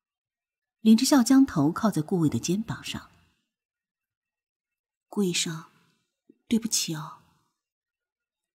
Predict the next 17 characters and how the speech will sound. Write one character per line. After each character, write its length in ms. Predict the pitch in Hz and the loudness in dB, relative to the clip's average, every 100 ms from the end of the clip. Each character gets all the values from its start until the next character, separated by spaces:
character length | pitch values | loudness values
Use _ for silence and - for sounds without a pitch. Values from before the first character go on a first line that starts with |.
| _ | _
顾 140 | - 320 | 2 8
魏 120 | 285 | 10
没 160 | 233 262 | 8 6
想 280 | - 143 | 2 -6
到 280 | 151 135 - _ _ | -10 -12 -12 _ _
林 140 | 175 | 0
之 60 | 170 | 0
孝 180 | 196 208 | 0 0
为 180 | 233 185 | 0 0
什 120 | 143 | 0
么 80 | 147 | -2
会 180 | - 151 | -2 -4
说 160 | 190 | -4
道 200 | - 214 | -4 -4
歉 300 | - - 302 | -4 0 0
的 100 | - | 0
话。 280 | - - - | -10 -16 -18